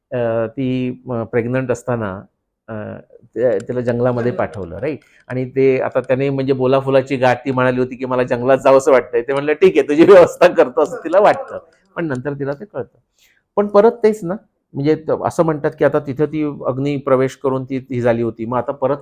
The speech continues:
Speaker 1: का केलं? आता असं आहे, साधं आत्ताच आपण उदाहरण घेऊया. अ, आपला, मला सगळी नावं येत नाही, पण समजा मोदींच्या आत्ताच्या ह्याच्यामध्ये, अ,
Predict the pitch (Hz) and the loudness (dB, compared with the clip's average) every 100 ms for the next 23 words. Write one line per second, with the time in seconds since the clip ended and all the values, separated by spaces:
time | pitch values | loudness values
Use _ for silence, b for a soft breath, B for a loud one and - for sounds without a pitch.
0 | - 127 - 95 90 _ _ _ _ _ | -2 -2 -2 -12 -14 _ _ _ _ _
1 | _ _ 143 185 170 - 151 120 131 143 | _ _ -8 -6 -6 -4 -4 -2 -4 -2
2 | 147 143 151 139 139 127 110 113 113 95 | -2 -4 -6 -6 -8 -8 -8 -8 -8 -10
3 | 90 110 196 _ _ _ _ - 120 117 | -8 -8 -10 _ _ _ _ -10 -8 -6
4 | 117 117 120 127 131 - 127 131 127 120 | -8 -8 -8 -10 -8 -8 -6 -2 -2 -2
5 | 117 120 113 120 113 113 110 110 101 113 | -4 -4 -6 -6 -4 -2 -4 -6 -12 -12
6 | 117 117 127 127 123 120 117 117 117 120 | -12 -6 -2 -2 -6 -10 -10 -10 -8 -4
7 | 117 120 - 107 113 107 104 113 110 104 | -4 -4 -10 -14 -12 -12 -12 -12 -12 -8
8 | 104 107 _ _ - 110 104 | -8 -8 _ _ -16 -10 -10